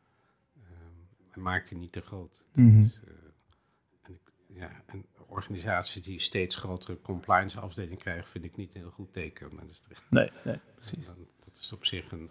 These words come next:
Speaker 1: vraagstuk waar je naar zou moeten kijken als dat het geval is.
Speaker 2: Ja, ja. Zou je moeten kijken hoe je dat veel meer
Speaker 1: Ja.
Speaker 2: integraal onderdeel maakt van de organisatie.
Speaker 1: Ja, ja, en, en ik vind dat compliance officers beter geschoold zouden moeten worden in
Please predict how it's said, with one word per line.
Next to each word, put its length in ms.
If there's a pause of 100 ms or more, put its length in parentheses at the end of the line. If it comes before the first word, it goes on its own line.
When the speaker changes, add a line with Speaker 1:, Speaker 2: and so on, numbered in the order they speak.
Speaker 1:
vraagstuk 460
waar 140
je 80
naar 160
zou 160
moeten 180
kijken 300
als 120
dat 180
het 160
geval 400
is. 100
Speaker 2:
Ja, 180 (340)
ja. 120 (320)
Zou 180
je 60
moeten 160
kijken 340
hoe 80
je 60
dat 260 (340)
veel 260
meer 260
Speaker 1:
Ja. 120
Speaker 2:
integraal 380
onderdeel 340
maakt 220
van 100
de 60
organisatie. 640 (340)
Speaker 1:
Ja, 340
ja, 220
en, 240
en 240 (460)
ik 140
vind 240
dat 180
compliance 600
officers 400
beter 320
geschoold 480
zouden 280
moeten 240
worden 360 (100)
in 260